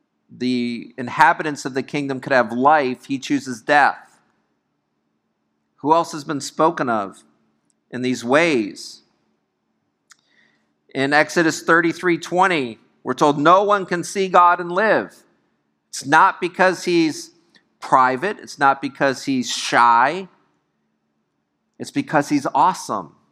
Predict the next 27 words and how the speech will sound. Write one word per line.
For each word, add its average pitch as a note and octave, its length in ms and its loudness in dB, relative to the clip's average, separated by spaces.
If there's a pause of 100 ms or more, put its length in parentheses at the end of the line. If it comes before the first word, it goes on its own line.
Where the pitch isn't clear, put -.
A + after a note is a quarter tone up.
(720)
You C3+ 160 -2
can't F#3 300 -6
handle E3+ 640 -4
a A#2 100 -6
vi-, A#2+ 120 -12
this A2+ 240 -8
vision A2 360 -6
of G2 120 -12
God. G2+ 380 0 (1300)
And A#2+ 120 -12
your B2+ 140 0
mortal D#3 600 0
flesh - 960 -2 (500)
will A#2+ 120 -4
collapse C#3+ 1000 0 (280)
at A2+ 140 -10
the A#2+ 80 -6
sight C#3 320 0
of B2 240 -6 (280)
this B2 280 -6
God. G#2+ 440 0 (1400)
I C3+ 140 6
can't F3 320 -6
imagine F3+ 480 -2
that, A#2 240 0
can B2+ 160 -8
you? F3+ 240 -8